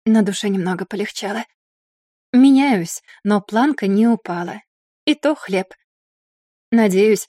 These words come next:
система окон Авертона здешнего общества мне её не сдвинет непоправимо. А то эти нормы, они такие плавающие при определённых условиях, что жуть берёт. Читала, знаю.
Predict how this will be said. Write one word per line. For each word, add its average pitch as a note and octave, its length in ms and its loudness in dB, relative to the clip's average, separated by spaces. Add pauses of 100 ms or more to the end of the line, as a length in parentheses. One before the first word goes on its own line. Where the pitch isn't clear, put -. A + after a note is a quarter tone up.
система G3+ 680 -4
окон G#3+ 420 0
Авертона G3+ 680 -2
здешнего G3 480 -2
общества - 580 -4 (220)
мне G#3 360 2
её G3 280 0
не G3+ 120 2
сдвинет C#4 400 -2
непоправимо. G3 680 -4 (440)
А G3 80 -12
то F#3+ 100 -8
эти G#3 280 -4
нормы, G#3+ 340 0
они G3+ 140 0
такие G#3 320 -2
плавающие A#3 840 -2 (180)
при G#3+ 120 -2
определённых G3+ 680 -2
условиях, F#3 520 -6
что B3+ 220 -6
жуть G3+ 340 0
берёт. F3 400 -4 (200)
Читала, A3 580 -6
знаю. G#3+ 460 0